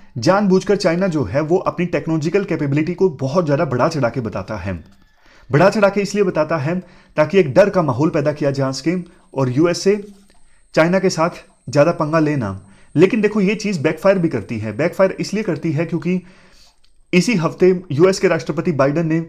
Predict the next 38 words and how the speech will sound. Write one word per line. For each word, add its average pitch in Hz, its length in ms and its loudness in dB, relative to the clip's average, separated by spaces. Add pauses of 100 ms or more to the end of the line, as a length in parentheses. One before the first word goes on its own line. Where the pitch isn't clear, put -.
(360)
ताइवान 170 380 2
को 190 260 4
डिफेंड 165 380 -2
करने 165 220 -2
के 165 100 -4
प्रति - 260 -6
अपनी 160 280 -6
कमिटमेंट 160 440 -4
जाहिर 127 280 -2
की। 98 440 -8 (320)
इसके 135 220 2
साथ 175 180 -2
साथ 180 180 -2 (100)
यूएसए 170 480 2
की 185 120 -4
कांग्रेस 170 400 0
जो 139 80 -2
है, 120 140 -4
वो 143 220 -2
और 196 140 4
ज़्यादा 185 200 2
फंड्स 180 320 -4
एलोकेट 151 380 -2
करेगी 139 360 -2 (920)
लेटेस्ट 185 580 2
टेक्नोलॉजी 160 360 0
के 190 80 0
वेपन्स 143 400 0
डेवलप 147 280 -2
करने 123 200 -4
के 120 120 -6
लिए। 98 240 -4
तो - 260 -10
चाइना 170 320 -2
की 202 100 -4
जो 175 100 2
रणनीति 165 480 0
है 151 200 0